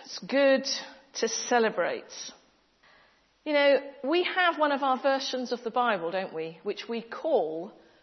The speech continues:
the Good News Bible. And really, in a sense, it's almost tautology, because the Bible, the gospel, it is good news.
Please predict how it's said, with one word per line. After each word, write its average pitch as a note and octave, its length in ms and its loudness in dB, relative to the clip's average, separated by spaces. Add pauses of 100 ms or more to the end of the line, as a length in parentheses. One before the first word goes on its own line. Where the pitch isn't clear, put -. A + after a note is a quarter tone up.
(120)
the G#3+ 80 -4
Good A#3+ 400 -2 (360)
News G#3+ 440 -4 (380)
Bible. F3+ 480 2 (1600)
And D4 180 2
really, E4+ 300 4
in A#3 100 2
a B3 40 0
sense, A#3 520 -2
it's - 320 -6
almost A#3 340 0
tautology, A3+ 720 -4
because A#3 360 2 (280)
the C4+ 80 8
Bible, C#4 560 2
the C#4 100 4
gospel, C4 640 0
it G4 160 -4
is G#4 220 -2
good G4+ 200 -2
news. F#4 640 -6